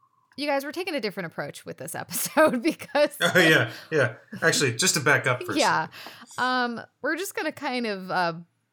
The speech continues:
Speaker 1: bop around here and talk about it. Um,
Speaker 2: This is a, an exceptional movie, too. I mean, in the hypnosis and film library
Speaker 1: Mm-hmm.
Speaker 2: of Mind Space Minimal,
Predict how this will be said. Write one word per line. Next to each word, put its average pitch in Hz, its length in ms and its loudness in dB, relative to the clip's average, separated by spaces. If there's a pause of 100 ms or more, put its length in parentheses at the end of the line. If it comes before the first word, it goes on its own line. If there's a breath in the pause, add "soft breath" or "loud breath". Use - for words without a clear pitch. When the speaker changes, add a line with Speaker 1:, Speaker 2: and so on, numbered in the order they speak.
(160)
Speaker 1:
bop 208 260 0
around 180 400 -2
here 175 220 -8
and 165 120 -8
talk 180 280 -4
about - 300 -6
it. - 220 -8
Um, 190 580 -4 (280 soft breath)
Speaker 2:
This 254 160 2
is 233 140 -2
a, 147 280 4
an 135 100 0
exceptional 131 720 0
movie, 107 600 -6
too. 120 280 -2
I 110 40 -2
mean, 117 240 0
in 156 180 0
the 165 80 2
hypnosis 175 720 0
and 131 180 -2
film 120 720 0
library 110 720 0
Speaker 1:
Mm-hmm. 233 280 -10
Speaker 2:
of 113 160 -6
Mind 110 240 -2
Space - 380 -2
Minimal, 98 500 -8